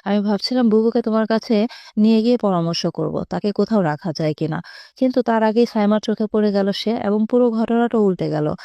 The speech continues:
সাইমার ব্যবহারে বুবু বুঝতে পারে কেউ আর এখন তাকে স্বাভাবিকভাবে নিবে না। দুদিন আগে আর পরে হোক,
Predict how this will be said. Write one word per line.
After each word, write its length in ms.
সাইমার 440
ব্যবহারে 400
বুবু 260
বুঝতে 320
পারে 280
কেউ 200
আর 120
এখন 340
তাকে 240
স্বাভাবিকভাবে 580
নিবে 260
না। 120
দুদিন 300
আগে 200
আর 100
পরে 260
হোক, 220